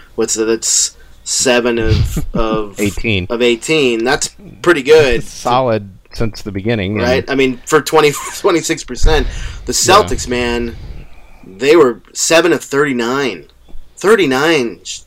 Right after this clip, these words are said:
Speaker 2: Yeah.
Speaker 1: threes they took, and they only made seven of them for seven,
Speaker 2: And, and,
Speaker 1: eighteen percent.
Speaker 2: and let's talk about the Cavs' defense. I mean, the Cavs' defense was awesome from the
Speaker 1: Yeah.
Speaker 2: perimeter. I mean, the Cavs, the Celtics missed some open looks, but the Cavs were there the whole time, and, and part of that was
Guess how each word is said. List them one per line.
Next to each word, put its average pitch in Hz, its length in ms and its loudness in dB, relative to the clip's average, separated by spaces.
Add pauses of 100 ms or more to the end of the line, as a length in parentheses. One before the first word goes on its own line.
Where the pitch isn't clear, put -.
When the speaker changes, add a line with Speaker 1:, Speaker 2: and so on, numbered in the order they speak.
(180)
Speaker 2:
Yeah. 98 100 -4
Speaker 1:
threes 180 280 -2
they 104 120 -4
took, 95 320 -10
and 110 80 -6
they 110 60 -2
only 123 220 -2
made 131 200 -2
seven 123 300 -4
of 101 80 -6
them 82 120 -8
for - 160 -12
seven, 113 320 -6
Speaker 2:
And, 120 200 2
and, 117 200 0
Speaker 1:
eighteen 113 140 2
percent. 120 240 -2
Speaker 2:
and 117 80 0
let's 139 200 0
talk 151 180 2
about 123 260 0
the - 60 -6
Cavs' 98 360 -2
defense. 87 480 -6
I 90 60 -2
mean, 92 140 -2
the 85 60 -4
Cavs' - 360 -2
defense 117 540 0
was 85 160 -8
awesome 92 500 -2
from 104 220 -4
the 92 80 -2
Speaker 1:
Yeah. 82 60 -4
Speaker 2:
perimeter. 101 380 0
I 90 80 -2
mean, 95 260 0 (560)
the - 80 2
Cavs, 135 420 2 (340)
the 120 120 0
Celtics 151 440 0
missed 123 180 0
some 104 140 -2
open 101 260 -2
looks, 98 220 -2
but - 140 -12
the - 40 -6
Cavs 104 300 0
were 90 140 -4
there 82 320 -2 (120)
the 92 80 -2
whole 107 140 0
time, 90 400 -2
and, 85 200 -4
and 98 180 -4
part 120 200 2
of 117 60 -2
that 95 300 0
was 90 600 -4